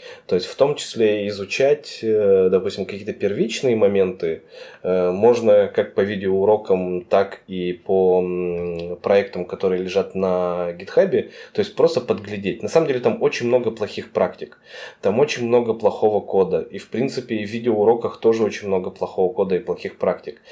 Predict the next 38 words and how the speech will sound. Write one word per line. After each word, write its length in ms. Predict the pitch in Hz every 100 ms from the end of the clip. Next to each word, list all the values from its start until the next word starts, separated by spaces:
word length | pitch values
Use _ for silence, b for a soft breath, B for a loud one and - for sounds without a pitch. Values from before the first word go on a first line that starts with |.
| B B -
Но 220 | 101 117
для 140 | 110
того, 240 | 110 110 120
чтобы, 360 | - 110 101
скажем 360 | 101 - 110 104
так, 200 | 101 95
погрузиться, 640 | 101 98 101 104 113 -
понять 520 | - 98 98 185 - -
что-то, 520 | - - 117 101 -
да, 340 | 80 92 131 135 B B
как-то 260 | 104 - 98
чуть-чуть 320 | - 120 117
въехать 440 | 101 113 117 - 95
в 40 |
эту 180 | 95 95
тему, 440 | - 170 165 113
мне 340 | 92 95 95 120
кажется, 360 | 117 104 -
это 220 | 98 - 95
идеальная 420 | 92 90 82 78
история. 440 | - 90 85 80 - B B B
А 120 | -
когда, 480 | 98 107 107 117 135
скажем 460 | 127 - 113 113 113
так, 220 | 113 113
ты 100 | -
уже 320 | 117 113 110 107
немножко 600 | 110 110 113 113 - 98
дорос 600 | 98 98 123 233 - -
и 60 |
стал, 520 | 113 - 113 110 101 - 95
скажем 340 | - 107 107
так, 220 | 98 98
ближе 320 | 101 117 113 98
к 60 |
тому 260 | - 101 98
пониманию 680 | - 95 98 98 95 95 92
программиста, 760 | 95 92 98 107 226 - -